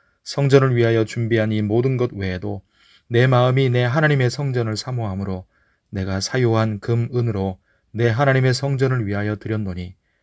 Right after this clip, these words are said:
곧 오빌에 금 삼천 달란트와 수는 칠천 달란트라. 모든 성전 벽에 입히며 금, 은 그릇을 만들며 장인의 손으로 하는 모든 일에 쓰게 하였노니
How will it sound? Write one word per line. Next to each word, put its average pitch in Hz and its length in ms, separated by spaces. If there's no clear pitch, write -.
곧 107 260
오빌에 104 460
금 113 280
삼천 143 420
달란트와 98 680
수는 135 400
칠천 165 480
달란트라. 92 600
모든 131 360
성전 131 460
벽에 104 280
입히며 98 500
금, 131 280
은 131 220
그릇을 127 320
만들며 98 640
장인의 127 420
손으로 135 280
하는 123 280
모든 127 320
일에 117 160
쓰게 131 340
하였노니 98 600